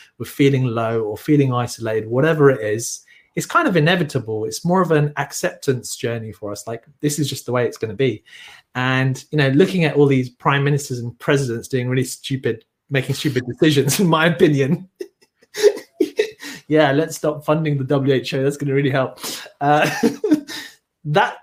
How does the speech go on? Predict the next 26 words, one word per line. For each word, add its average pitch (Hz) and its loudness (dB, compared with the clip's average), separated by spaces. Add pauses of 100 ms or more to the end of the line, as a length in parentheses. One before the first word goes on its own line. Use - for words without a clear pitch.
(160)
was 170 0
causing 214 4
me 185 0
a 165 2
lot 151 2
of - -2
frustration 147 -4
initially. 123 -6 (200)
But 147 2
when 208 0
I 285 -2
see, 208 -6
uh, 147 -4
that 151 -4
person 185 -4
as 135 -2
just - -8
like 151 -2
a 156 -2
giant 151 0
iceberg, 135 -4
and 127 -4
most 165 0
of 147 0
it 123 -2
being 127 0